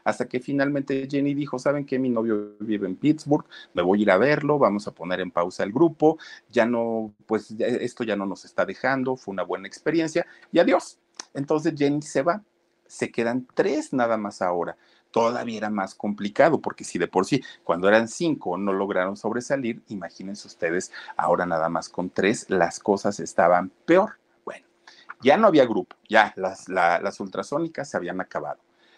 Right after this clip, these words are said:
Pues resulta que uno de esos cassettes, fíjense lo que son las cosas, que sí se vendieron, uno de esos cassettes fue a parar a España, se fue, fue a,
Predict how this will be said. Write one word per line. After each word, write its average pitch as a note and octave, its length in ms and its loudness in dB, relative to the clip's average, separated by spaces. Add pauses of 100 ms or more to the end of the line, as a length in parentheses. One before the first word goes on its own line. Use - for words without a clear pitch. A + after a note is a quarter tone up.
(140)
Pues C3 160 0
resulta C#4 480 -4
que C#4 140 -4
uno C#4+ 160 0
de A#3+ 100 -2
esos G#3+ 280 -6
cassettes, - 600 -8
fíjense A#2+ 400 -2
lo F#2 140 -8
que - 100 -16
son F2+ 220 -4
las G2 160 -4
cosas, - 400 -6 (320)
que G#2 80 -6
sí A2+ 160 -6
se B2+ 160 -2
vendieron, C#3+ 640 2
uno A#3 420 6
de F#2+ 120 -2
esos - 200 -10
cassettes - 480 -2 (260)
fue D#3+ 200 4
a - 80 2
parar E3 340 4
a E3 40 0
España, B3+ 580 0 (480)
se - 320 0
fue, D3 260 2
fue D#3 180 2
a, F3 400 4